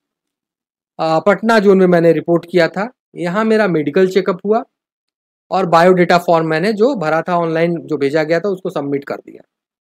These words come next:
तब फिर मेरे को घर भेज दिया गया। फिर एक मेल आता है कि आपका कोलकाता ट्रेनिंग सेंटर को रिपोर्ट करना है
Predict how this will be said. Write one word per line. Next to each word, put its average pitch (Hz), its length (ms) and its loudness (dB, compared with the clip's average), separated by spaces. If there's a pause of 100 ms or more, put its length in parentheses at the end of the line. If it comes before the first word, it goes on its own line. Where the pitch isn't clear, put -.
(920)
तब 254 260 2
फिर 277 180 0
मेरे 233 180 4
को 226 120 0
घर 180 200 2
भेज 147 220 2
दिया 131 220 0
गया। 131 220 -4 (460)
फिर 285 160 0
एक 277 240 0
मेल 220 280 6
आता 185 240 2
है 190 140 0
कि 214 140 -6
आपका 208 360 0
कोलकाता 202 640 -2
ट्रेनिंग 208 460 -2
सेंटर 196 380 -4
को 226 160 0
रिपोर्ट 175 440 -2
करना 139 380 -8
है 156 300 -4